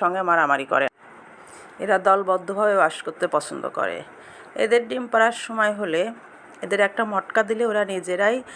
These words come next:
খড় নিয়ে, খড় দিবেন, মটকা দিবেন, খড় নিয়ে নিয়ে বাসা বাঁধবে।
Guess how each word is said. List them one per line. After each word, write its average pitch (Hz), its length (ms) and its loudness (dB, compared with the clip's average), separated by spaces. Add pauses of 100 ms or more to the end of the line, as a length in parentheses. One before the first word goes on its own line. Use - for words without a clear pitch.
(360)
খড় 208 240 4 (120)
নিয়ে, 208 200 -4 (260)
খড় 202 220 4
দিবেন, 214 300 -2 (100)
মটকা 180 280 0
দিবেন, 208 240 -8 (140)
খড় 196 200 4 (100)
নিয়ে 185 160 -2
নিয়ে 208 220 -6
বাসা 156 200 -4
বাঁধবে। 101 380 -2